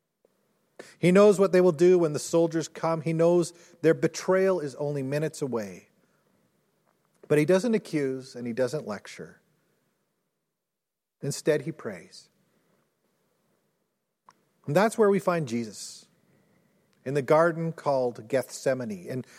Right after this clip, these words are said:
Gethsemane was known as a place where olives were actually pressed into oil. That's literally what the name Gethsemane means. It means oil press.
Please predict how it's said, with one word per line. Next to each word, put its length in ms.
Gethsemane 560
was 180
known 320
as 140
a 80
place 380
where 260
olives 680
were 160
actually 280
pressed 440
into 280
oil. 300
That's 180
literally 460
what 180
the 60
name 240
Gethsemane 680
means. 280
It 140
means 280
oil 280
press. 540